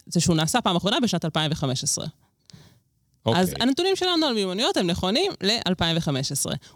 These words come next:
Speaker 1: ובכל זאת, בשנת אלפיים וחמש עשרה עשו סקר, אה, זה היה סוג של מבחן פסיכומטרי, שעשו בכל מדינות ה-O E C D, אה, ויש שם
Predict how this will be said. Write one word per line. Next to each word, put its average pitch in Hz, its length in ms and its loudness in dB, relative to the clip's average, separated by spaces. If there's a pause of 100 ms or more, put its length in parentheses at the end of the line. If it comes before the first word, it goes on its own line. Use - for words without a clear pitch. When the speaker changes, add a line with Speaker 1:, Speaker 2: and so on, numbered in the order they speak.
Speaker 1:
ובכל 254 500 2
זאת, - 260 -6
בשנת 240 220 0
אלפיים 214 260 0
וחמש 151 420 -2 (760)
עשרה - 200 -8
עשו - 220 2
סקר, 151 460 0 (520)
אה, 156 280 4
זה 160 100 0
היה 311 80 2
סוג 294 300 0
של 285 200 2
מבחן 202 300 0
פסיכומטרי, 151 720 -2 (340)
שעשו 254 600 2 (100)
בכל 180 380 0
מדינות 247 320 4
ה-O 185 60 2 (140)
E 165 40 0
C 156 220 0
D, - 20 -2 (600)
אה, 156 280 4
ויש 294 140 0
שם 403 60 2